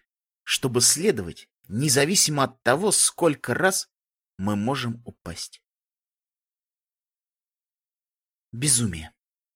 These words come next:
Я стояла посреди потоков воды, лившихся позади абсолютно всего,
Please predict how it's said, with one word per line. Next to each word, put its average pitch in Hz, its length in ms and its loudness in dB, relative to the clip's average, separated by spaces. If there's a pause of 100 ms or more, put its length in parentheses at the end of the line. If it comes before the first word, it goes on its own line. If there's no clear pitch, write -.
(520)
Я 143 260 2
стояла 147 460 2
посреди 127 440 -2
потоков 127 580 -4
воды, 127 300 0
лившихся 143 520 -2
позади 123 440 0
абсолютно 151 480 0
всего, 147 500 0